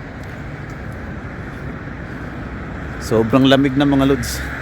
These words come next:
Pero madami pa rin nag, ano, exercise, yung nag, ah, nagwo-walking na mga matatanda, tapos may nagbabike pa. Talagang hindi nila iniinda yung lamig.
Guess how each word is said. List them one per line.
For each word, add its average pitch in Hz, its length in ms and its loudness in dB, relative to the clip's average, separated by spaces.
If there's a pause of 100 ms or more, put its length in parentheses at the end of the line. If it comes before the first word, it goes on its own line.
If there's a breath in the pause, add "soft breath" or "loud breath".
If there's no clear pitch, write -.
(320)
Pero 170 160 10
madami 170 400 8
pa 170 160 4
rin 170 120 4
nag, 160 200 4
ano, 165 240 10
exercise, 170 720 4
yung 147 80 0
nag, 147 240 0
ah, 151 120 8 (480)
nagwo-walking 160 800 8
na 156 80 2
mga 151 160 4
matatanda, 147 640 6
tapos - 160 -2
may 139 160 6
nagbabike 139 720 6
pa. 147 140 4 (880)
Talagang 135 320 6
hindi 156 320 8
nila 156 220 8
iniinda 156 420 6
yung 151 160 6
lamig. 143 300 6